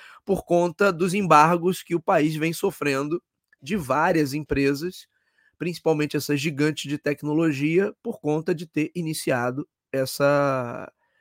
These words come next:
essa guerra horrorosa. E, como eu ressalto,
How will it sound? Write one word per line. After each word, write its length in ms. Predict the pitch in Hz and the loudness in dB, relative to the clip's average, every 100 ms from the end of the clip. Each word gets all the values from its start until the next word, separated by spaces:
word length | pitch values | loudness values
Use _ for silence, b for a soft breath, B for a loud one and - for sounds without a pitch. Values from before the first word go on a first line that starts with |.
| _ _ _ | _ _ _
essa 300 | - 127 - | -8 -2 0
guerra 540 | 120 127 127 131 139 143 _ - | 2 2 4 4 2 -2 _ -8
horrorosa. 800 | 127 147 120 120 151 147 110 113 | 0 4 4 6 4 4 -2 -8
E, 180 | 135 - _ - - | -10 -12 _ -20 -14
como 200 | 117 110 | -10 -8
eu 200 | 107 - | -10 -12
ressalto, 800 | 107 117 120 - 131 147 - - | -6 -4 -2 4 6 6 2 -4